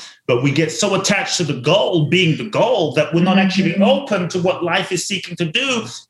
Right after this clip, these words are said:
Speaker 1: And it turns out to be so much more. Like, look at Mandela. Should he have not spent twenty-six, twenty-seven years in prison?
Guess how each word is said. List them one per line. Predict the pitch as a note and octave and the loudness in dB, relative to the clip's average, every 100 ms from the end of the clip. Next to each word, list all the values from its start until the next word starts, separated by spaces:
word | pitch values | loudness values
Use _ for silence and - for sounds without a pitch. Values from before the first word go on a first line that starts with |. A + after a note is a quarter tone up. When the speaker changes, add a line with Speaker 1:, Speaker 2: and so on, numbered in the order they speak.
| - | -2
Speaker 1:
And | F3 | 0
it | E3 | 0
turns | - F#3 E3 D#3+ | 2 2 4 2
out | - | 0
to | C#3 | -2
be | - | -2
so | - D#3+ | 0 0
much | C3 E3+ C3 | 0 -2 -2
more. | A#2 F2 - - | -2 -2 -10 -4
Like, | C3 | 0
look | D3 G3+ | 0 0
at | F3 | 2
Mandela. | E3+ D3 D3+ A2 E3 - _ _ _ _ _ - _ _ _ _ | 2 2 2 0 -6 -12 _ _ _ _ _ -20 _ _ _ _
Should | - - B2 | -10 -4 -4
he | G2 C3+ | -2 -2
have | B2 G2+ | -2 -2
not | G2+ C#3 - | -2 -4 -4
spent | - E3 F3 F3 | -4 -2 -2 -4
twenty-six, | E3 D#3+ E3 E3 - - F3 - | 0 0 0 -2 -4 -6 -6 -6
twenty-seven | - D#3+ D#3 E3 D#3 D#3 | -2 0 0 -2 0 0
years | D#3+ D#3+ | 0 0
in | D#3+ | -2
prison? | F3 F3 - | -2 -4 -4